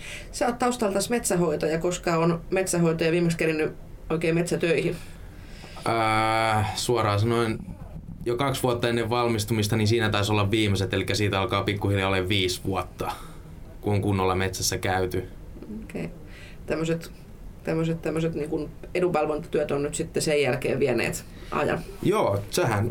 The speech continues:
Speaker 2: oikeastaan ajautui vähän niin kuin puolivahingossa. Pääsi M T K:lle kesäharjoitteluun ja siitä sitten, tota, noin, onkin mennyt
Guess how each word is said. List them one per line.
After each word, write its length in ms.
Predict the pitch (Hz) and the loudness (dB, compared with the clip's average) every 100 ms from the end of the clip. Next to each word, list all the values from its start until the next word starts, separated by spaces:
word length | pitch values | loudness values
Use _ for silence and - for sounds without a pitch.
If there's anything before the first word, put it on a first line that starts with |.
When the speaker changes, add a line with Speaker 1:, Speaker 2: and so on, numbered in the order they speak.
| - | 2
Speaker 2:
oikeastaan 600 | 151 131 - 131 120 120 | 2 2 0 2 2 2
ajautui 540 | 131 120 107 104 101 104 127 | 2 2 2 2 0 0 0
vähän 220 | 120 113 | 2 2
niin 100 | 110 | 2
kuin 140 | 110 | 2
puolivahingossa. 800 | 127 120 107 113 117 104 101 107 - | 2 2 2 2 2 4 2 2 0
Pääsi 240 | 127 104 117 131 | 0 2 4 4
M 60 | |
T 160 | 123 113 | 4 4
K:lle 200 | 120 117 | 2 2
kesäharjoitteluun 1040 | 117 123 120 127 123 107 107 110 107 104 | 2 2 4 4 4 2 2 4 4 2
ja 80 | 110 | 2
siitä 240 | 113 120 104 | 2 2 2
sitten, 320 | 110 117 110 | 0 2 2
tota, 220 | 110 110 | 2 2
noin, 180 | 110 110 | 4 4
onkin 260 | 107 113 | 4 4
mennyt 340 | 110 110 107 | 2 2 2